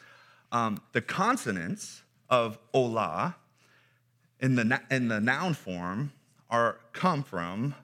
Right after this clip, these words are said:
uh, the same Greek wo-, or Hebrew word olah in the verbal form. The verbal form is used over a thousand times.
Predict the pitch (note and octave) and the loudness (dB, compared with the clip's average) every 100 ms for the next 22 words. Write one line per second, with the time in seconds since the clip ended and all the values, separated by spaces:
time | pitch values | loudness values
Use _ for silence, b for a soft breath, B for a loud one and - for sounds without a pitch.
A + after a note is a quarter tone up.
0 | _ _ A2 G#2+ G#2+ - B2 B2 B2 A#2+ | _ _ 0 0 -2 -2 0 0 0 -2
1 | - _ _ _ _ - G#2+ F#2+ F2+ - | -6 _ _ _ _ -2 -2 -2 -10 0
2 | A2 F#2 - A2+ G2+ F#2 F2+ F#2 F#2 G#2+ | 0 0 -6 -8 -6 -6 -2 -4 -4 -4
3 | F#2+ E2 D#2+ F#2 B B A#2 A2+ G#2+ E3+ | -2 -2 -4 -6 B B 0 2 4 2
4 | A#2 - D#2+ D2 B B B - A#2 D3 | 0 -6 -12 -14 B B B -2 4 6
5 | A#3+ E3 - G2+ F2+ F#2 C#3+ - B B | 6 4 -4 -6 -4 -4 -4 -6 B B
6 | B2 B2+ A#2+ B2+ B2 A#2 A2 G#2 - - | 0 2 2 0 2 0 -2 -6 -14 -20
7 | _ D3 C#3 A#2+ - D#3 F#3+ D#3 A2+ F#2+ | _ 2 4 -2 -4 -2 2 2 0 -10
8 | D#2 - - - | -14 -20 -20 -20